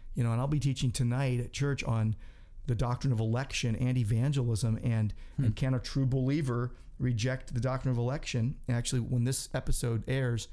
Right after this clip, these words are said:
Speaker 1: I will have already done this 'cause I'm,
Speaker 2: Right.
Speaker 1: I'm teaching on September twenty-second tonight
Speaker 2: Right.
Speaker 1: at Grace Orange.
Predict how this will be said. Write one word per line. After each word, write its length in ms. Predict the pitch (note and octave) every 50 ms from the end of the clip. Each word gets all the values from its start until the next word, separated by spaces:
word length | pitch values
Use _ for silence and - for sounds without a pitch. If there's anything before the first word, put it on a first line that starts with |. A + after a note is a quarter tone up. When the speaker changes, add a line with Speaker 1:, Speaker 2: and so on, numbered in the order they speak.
| - - - - - - -
Speaker 1:
I 80 | - B2
will 180 | B2 B2 A#2+
have 60 | A2
already 200 | A#2 A#2 A#2 A2 A2
done 180 | G#2+ A#2+ B2
this 180 | A#2+ G#2+ G#2+ -
'cause 120 | - A#2
I'm, 100 | A2+ A2
Speaker 2:
Right. 100 | G#2+ G#2 G2
Speaker 1:
I'm 160 | B2 A2+ A2+ - - - -
teaching 280 | - - B2 - B2+ A#2+
on 200 | A#2 A2+ A2 A2
September 340 | - C#3+ - - B2+ A2+ A2
twenty-second 640 | - - A#2+ A2+ G#2 - C3 A#2+ - B2+ A#2 - - - -
tonight 380 | - A#2+ B2+ B2+ A#2 A2+ - - - - -
Speaker 2:
Right. 200 | A2 G#2 G2+ G2+
Speaker 1:
at 100 | A#2+ A2+
Grace 220 | A2 A#2 A#2+ - -
Orange. 400 | C3 C#3+ C3 A#2+ A#2+ A#2+ -